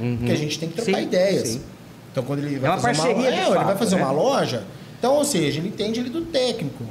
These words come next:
Speaker 2: mas
Speaker 1: Uhum.
Speaker 2: ali o detalhamento e tudo mais.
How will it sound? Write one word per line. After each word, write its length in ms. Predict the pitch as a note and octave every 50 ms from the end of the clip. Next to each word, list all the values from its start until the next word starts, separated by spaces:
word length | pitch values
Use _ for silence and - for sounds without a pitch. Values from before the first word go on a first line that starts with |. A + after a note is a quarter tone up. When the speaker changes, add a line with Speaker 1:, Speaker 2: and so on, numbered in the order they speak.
| - -
Speaker 2:
mas 220 | E3 G#3+ A#3+ B3
Speaker 1:
Uhum. 60 | C4
Speaker 2:
ali 240 | B3 A#3 G3+ F#3+ F3+
o 60 | D#3
detalhamento 880 | D3+ D3+ - E3 E3 D#3+ C#3 B2 C3 C#3 D#3 F3 F#3+ F#3+ F#3 F3 D#3+ -
e 40 | -
tudo 200 | - - D3+ D#3
mais. 420 | D3 C#3+ C3 B2+ A2+ G#2+ - -